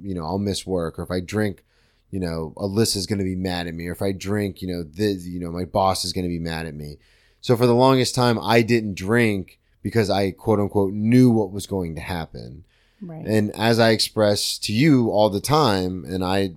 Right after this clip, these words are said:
Speaker 1: was sharing at the beginning of this, um, episode, is that after the experiences that I've had from two thousand and thirteen to now, I have realized that I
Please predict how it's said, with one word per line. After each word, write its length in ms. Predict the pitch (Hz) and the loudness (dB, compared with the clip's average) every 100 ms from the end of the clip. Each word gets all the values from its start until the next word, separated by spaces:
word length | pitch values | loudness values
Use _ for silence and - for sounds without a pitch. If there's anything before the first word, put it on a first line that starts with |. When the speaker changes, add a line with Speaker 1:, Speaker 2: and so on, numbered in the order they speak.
| 71 | -8
Speaker 1:
was 160 | 98 95 | -6 -4
sharing 500 | - 104 101 95 87 | -2 0 0 -2 -6
at 120 | 87 | -8
the 60 | |
beginning 400 | 87 95 101 98 | -8 -4 -2 -2
of 80 | 92 | -4
this, 280 | 87 - - | -6 -8 -8
um, 320 | - 82 80 - | -10 -10 -10 -4
episode, 560 | 131 147 135 98 90 | -2 -2 -2 -2 -2
is 220 | 82 82 - | -4 -8 -8
that 320 | 85 80 80 _ _ _ _ _ _ _ _ _ - | -10 -10 -14 _ _ _ _ _ _ _ _ _ -2
after 340 | 123 139 147 | 0 2 0
the 120 | 135 | 2
experiences 600 | 123 - 131 123 113 113 | 0 2 2 2 0 -2
that 120 | 107 98 | -2 0
I've 140 | 95 | -2
had 560 | 85 101 92 87 82 78 | -2 -2 -2 -4 -8 -16
from 400 | - 95 90 87 | -10 -6 -6 -6
two 160 | 110 | -4
thousand 280 | 98 95 98 | -2 -2 -4
and 100 | 95 | -4
thirteen 440 | 98 90 - 95 | -4 -4 -6 -6
to 140 | 82 85 | -8 -8
now, 720 | 87 110 110 85 71 71 78 _ _ _ - | -4 -2 -2 -4 -8 -12 -20 _ _ _ -6
I 160 | 95 | -2
have 260 | 104 104 90 | 0 0 0
realized 640 | 101 95 87 90 85 - | -2 0 -2 -4 -6 -6
that 180 | 87 85 | -6 -4
I 280 | 87 92 | -4 -4